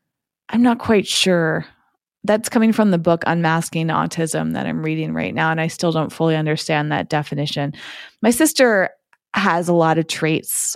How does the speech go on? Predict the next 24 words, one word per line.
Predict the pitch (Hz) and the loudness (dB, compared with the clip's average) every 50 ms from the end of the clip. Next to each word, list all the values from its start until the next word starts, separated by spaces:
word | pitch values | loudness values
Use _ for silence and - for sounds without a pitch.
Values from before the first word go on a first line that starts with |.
| _ - | _ -2
of | - 175 170 160 160 | 0 2 2 2 2
neurodivergence, | 170 165 160 156 156 156 151 156 160 165 156 151 156 156 - 170 160 165 - | 0 0 0 0 0 0 0 -2 0 0 -2 -2 -2 -2 -2 -4 -4 -2 -4
and | 170 165 | -4 -4
it | 160 - | -4 -4
makes | - 160 156 156 - - | -4 -4 -4 -4 -6 -4
sense | - 151 156 151 - - - - - - - - | -2 -2 -2 -2 -4 -6 -6 -6 -8 -8 -8 -10
genetically, | 165 - 175 170 165 160 151 156 156 - 175 160 160 156 | -6 -4 -2 0 0 0 0 -2 -2 0 -2 0 0 0
but | 156 156 156 | -2 -2 -2
also, | 151 147 151 - - - - 87 | -2 -2 -2 -4 -6 -6 -4 -2
like, | - - - - | -2 -4 -4 -6
how | 170 160 160 160 | -4 0 2 2
we | 160 160 | 2 2
were | 165 160 156 | 0 0 0
raised, | 151 147 151 160 160 160 160 165 160 - - - - - | 0 -2 -2 -2 -2 0 -2 -2 -4 -6 -12 -14 -14 -10
that | - 170 165 - - | -4 -2 -2 -2 0
we | 165 165 160 | 0 0 0
would | 156 156 156 151 151 175 170 151 - - _ _ _ _ _ _ - - | 2 2 2 2 2 0 -2 -8 -10 -14 _ _ _ _ _ _ -18 -14
have | - - 175 - | -8 -8 -8 -6
similar | - - - 165 175 185 190 190 | -4 -4 -2 -2 0 2 2 2
brains | 180 170 175 170 170 170 175 190 220 240 233 233 - - _ _ _ _ _ _ _ _ _ _ _ _ _ _ - - - - | 2 2 0 0 0 0 2 4 4 4 4 2 -4 -12 _ _ _ _ _ _ _ _ _ _ _ _ _ _ -20 -12 -2 0
and | 185 180 175 175 | 0 2 2 2
responses | 175 185 - - - 160 156 175 170 - 180 175 165 | 0 -2 -2 -2 0 0 0 0 0 2 2 2 2
to | - - | 2 -2
things. | - - 170 170 170 214 262 277 - - - - | 0 0 0 0 2 2 2 0 0 -6 -16 -16